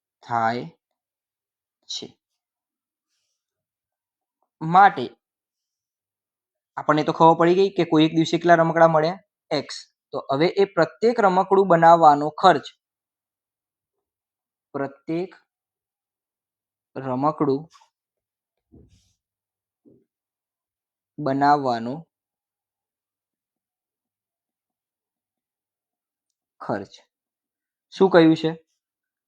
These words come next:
પંચાવનમાંથી એક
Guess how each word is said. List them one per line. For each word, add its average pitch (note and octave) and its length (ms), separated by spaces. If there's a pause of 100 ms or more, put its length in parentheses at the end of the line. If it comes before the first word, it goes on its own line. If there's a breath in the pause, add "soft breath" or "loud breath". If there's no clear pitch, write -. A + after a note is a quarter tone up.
(300)
પંચાવનમાંથી F3+ 1120 (680)
એક A#3+ 200